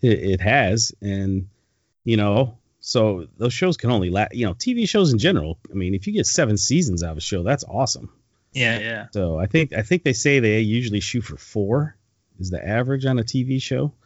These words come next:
Speaker 2: Mm-hmm.
Speaker 1: So, I mean, if they, if they got shows that last so long and you could get some in there in the meantime, just,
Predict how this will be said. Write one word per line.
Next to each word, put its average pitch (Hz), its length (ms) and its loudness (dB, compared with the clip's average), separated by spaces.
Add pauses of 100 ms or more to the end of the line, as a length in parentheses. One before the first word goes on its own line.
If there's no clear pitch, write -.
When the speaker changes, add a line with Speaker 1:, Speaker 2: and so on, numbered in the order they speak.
(280)
Speaker 2:
Mm-hmm. 131 460 4 (320)
Speaker 1:
So, 110 600 4
I 123 40 -4
mean, 117 460 2 (600)
if - 140 -20
they, 156 180 -2
if - 120 -8
they 175 100 0
got 185 160 2
shows 165 340 2
that 131 140 4
last 139 300 4
so 160 100 4
long 147 340 4
and 95 460 2
you 117 80 -6
could 107 160 -6
get 120 160 2
some 113 240 4
in 127 120 4
there 120 140 4
in 110 80 2
the 90 60 2
meantime, 107 580 2
just, 85 240 -2